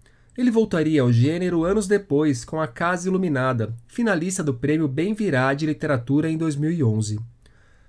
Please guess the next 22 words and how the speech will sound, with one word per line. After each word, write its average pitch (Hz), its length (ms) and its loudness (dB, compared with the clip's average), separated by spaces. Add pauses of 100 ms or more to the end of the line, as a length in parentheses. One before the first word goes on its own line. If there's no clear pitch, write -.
Há 120 80 0
pouco, 143 480 2
Alessandro 127 500 0
participou 135 640 -2
da 131 100 -2
coleção 120 540 -2
Identidade 131 760 -2
com 135 200 -2
o 127 60 -2
conto 143 500 -4
Cão 196 220 2
Maior, 117 500 2 (320)
narrativa 185 480 -2
que 185 120 -6
ele 196 80 -2
estendeu 143 580 0
para 143 220 -4
que - 120 -12
virasse 131 520 0
mais 165 360 0
um 165 120 0
romance. 110 580 0